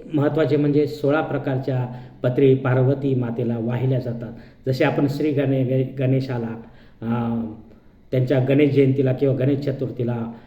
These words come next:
एकवीस पत्री वाहतो, त्याप्रमाणे या ठिकाणी सोळा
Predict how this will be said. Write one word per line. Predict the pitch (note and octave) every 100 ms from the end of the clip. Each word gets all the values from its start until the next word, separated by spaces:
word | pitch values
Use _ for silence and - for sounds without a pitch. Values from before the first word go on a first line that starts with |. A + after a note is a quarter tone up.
| - -
एकवीस | C3 E3 D#3+ -
पत्री | C#3 C#3
वाहतो, | B2+ A#2+ A#2 - G#2 G2+ - - -
त्याप्रमाणे | B2 C3 C3+ D3 D#3
या | A#2+
ठिकाणी | A#2 - A2+ A#2 D3 - - -
सोळा | D3+ C#3+ D#3 D#3 -